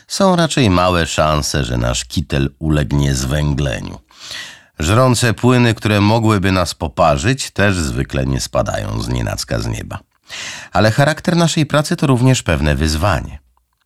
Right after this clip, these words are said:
Jak badać coś, przy czym nie możemy się zbrudzić? W jaki sposób czerpiemy wiedzę o wszechświecie, skoro obiekty będące przedmiotem naszego zainteresowania znajdują się w odległości lat świetlnych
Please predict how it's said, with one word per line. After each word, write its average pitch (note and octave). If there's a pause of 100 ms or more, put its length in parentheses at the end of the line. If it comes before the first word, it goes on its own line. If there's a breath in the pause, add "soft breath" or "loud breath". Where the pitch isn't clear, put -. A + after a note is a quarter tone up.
(140)
Jak D#2
badać C2+
coś, -
przy -
czym A#1
nie C2
możemy D2
się -
zbrudzić? B1 (720 loud breath)
W D2
jaki A2+
sposób -
czerpiemy G#2
wiedzę F#2
o E2+
wszechświecie, E2
skoro D#2
obiekty E2+
będące F2
przedmiotem E2+
naszego D#2+
zainteresowania E2+ (340 loud breath)
znajdują G2
się D#2+
w C#2+
odległości D#2+
lat D#2
świetlnych D#2